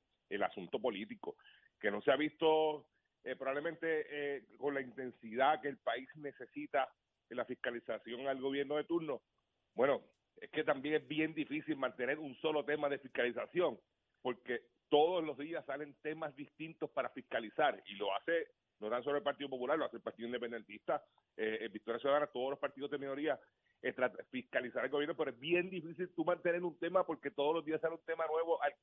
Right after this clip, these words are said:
por el cual fiscalizar al gobierno de turno. Así que, que ese trabajo de, de esa organización para que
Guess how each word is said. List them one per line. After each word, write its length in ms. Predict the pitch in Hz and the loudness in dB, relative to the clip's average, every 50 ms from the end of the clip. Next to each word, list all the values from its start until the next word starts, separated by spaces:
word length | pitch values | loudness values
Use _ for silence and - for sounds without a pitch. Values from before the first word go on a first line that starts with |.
| _ _ _ | _ _ _
por 140 | 143 131 | -2 -2
el 80 | 131 127 | -2 -6
cual 220 | _ - 139 143 | _ 0 0 0
fiscalizar 500 | - 160 151 - - 139 135 - - 127 | 0 -8 -6 -2 -2 -2 -2 0 0 0
al 100 | 135 147 | 0 2
gobierno 300 | 147 143 127 127 131 147 | 0 0 0 0 0 0
de 80 | 151 143 | -2 -2
turno. 320 | - 135 139 131 117 90 - _ _ _ _ _ _ _ _ _ | -2 -2 -4 -4 -4 -8 -12 _ _ _ _ _ _ _ _ _
Así 140 | - - 143 | -8 -8 -2
que, 240 | 135 180 170 120 113 | -2 -2 -2 -2 -6
que 220 | _ - 127 120 - - | _ 0 0 0 0 -2
ese 220 | 123 - - 170 | -4 -4 -4 -2
trabajo 540 | - 175 165 170 170 170 170 156 147 135 123 | 2 2 4 4 6 4 4 2 2 -2 -4
de, 180 | 110 113 107 - 120 120 120 - _ | -4 -8 -8 -6 -6 -6 -6 -8 _
de 140 | 135 117 117 | -12 -10 -10
esa 240 | 117 - - 156 120 | -8 -4 -4 -2 0
organización 920 | 151 156 151 139 151 147 147 143 120 - 127 - _ - 147 135 117 104 _ | 0 -2 -2 -2 -4 -4 -4 -6 -10 -12 -18 -20 _ -8 -6 -6 -6 -6 _
para 200 | - 101 98 95 | -2 -2 -2 -2
que 120 | - - | -6 -8